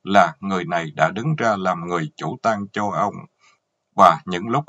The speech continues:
ông còn ở trong hẻm cư xá Thanh Bình, bà con lối xóm ùng ùng kéo đến nhà để xem mặt kiều nữ Kim Cương. Có một nhà thơ diễn tả tình yêu bằng một câu bất hủ: "Anh yêu em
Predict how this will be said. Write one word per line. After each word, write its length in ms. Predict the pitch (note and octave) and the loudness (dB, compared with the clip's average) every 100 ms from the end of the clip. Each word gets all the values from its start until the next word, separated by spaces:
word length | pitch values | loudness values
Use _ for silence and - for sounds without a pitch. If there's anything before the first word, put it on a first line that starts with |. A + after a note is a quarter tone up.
| - | -2
ông 220 | A2+ G2+ | -2 0
còn 240 | G2 E2 | -2 -2
ở 200 | C#2+ E2 - | -4 -4 -2
trong 200 | A2 G#2 | -4 -4
hẻm 180 | F#2 D2+ - | -4 -6 -6
cư 160 | - A2 | -4 -4
xá 220 | G2 G#2+ D#3 | -2 -2 -2
Thanh 260 | D3+ A2 G2 | -2 -4 -2
Bình, 260 | E2+ E2 D#2+ _ _ _ _ | -4 -6 -12 _ _ _ _
bà 180 | G2+ F#2 - _ | 4 4 2 _
con 260 | A2 G2 | -2 -2
lối 180 | F#2+ A2+ | -4 -4
xóm 280 | - A#2 D3+ | -4 -2 -2
ùng 240 | G#2 F2 | -4 -6
ùng 280 | E2+ F2 D#2+ - | -4 -4 -4 -8
kéo 200 | G#2 B2 | -8 -6
đến 220 | A#2+ D3 | -4 -4
nhà 220 | A2 E2+ - | -2 -4 -6
để 160 | - F2 | -10 -10
xem 340 | - A2+ G#2 | -6 -6 -4
mặt 180 | F2+ E2 _ _ _ _ | -4 -6 _ _ _ _
kiều 260 | - G#2 E2 | -2 -2 0
nữ 280 | E2 D2+ F#2 _ | -4 -4 -8 _
Kim 280 | B2 G#2+ G2 | -6 -4 -6
Cương. 340 | A2+ G#2+ F#2+ F#2+ _ _ _ _ _ _ _ _ _ _ | -4 -4 -6 -12 _ _ _ _ _ _ _ _ _ _
Có 140 | D#3 | 4
một 240 | C#3+ F2 - | 6 2 0
nhà 240 | G#2 F#2+ D#2 | 0 0 0
thơ 160 | A#2+ G#2+ | -4 -4
diễn 160 | E2 E2 E2+ | -4 -6 -2
tả 140 | D2+ E2 - | 0 0 0
tình 220 | G2 D#2+ | -4 -2
yêu 220 | D2+ A2 | -4 -6
bằng 300 | F#2+ F#2 E2 D2+ | -2 -4 -4 -10
một 260 | F2+ D2+ D#2 | -4 -4 -2
câu 240 | A2+ G#2+ F#2 | -2 -2 -2
bất 180 | C3 - | -4 -4
hủ: 380 | - D2+ F#2+ - _ _ _ _ _ _ _ _ | -4 -4 -6 -12 _ _ _ _ _ _ _ _
"Anh 320 | B2+ G2 F2 | 0 0 -10
yêu 260 | - G#2+ D#2+ | -4 -4 -2
em 340 | G2+ G2 F2+ | -4 -6 -8